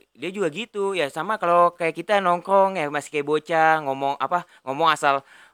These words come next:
"Weh, weh, weh, weh," gitu. Tapi kan pikirannya dia kan kita kan nggak tahu.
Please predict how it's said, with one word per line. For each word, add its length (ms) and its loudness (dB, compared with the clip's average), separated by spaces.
"Weh, 160 -2
weh, 240 0
weh, 160 2
weh," 160 0
gitu. 240 -8
Tapi 240 -8
kan 160 -8
pikirannya 560 -2
dia 160 4
kan 160 -6
kita 240 -10
kan 80 -4
nggak 160 -2
tahu. 480 0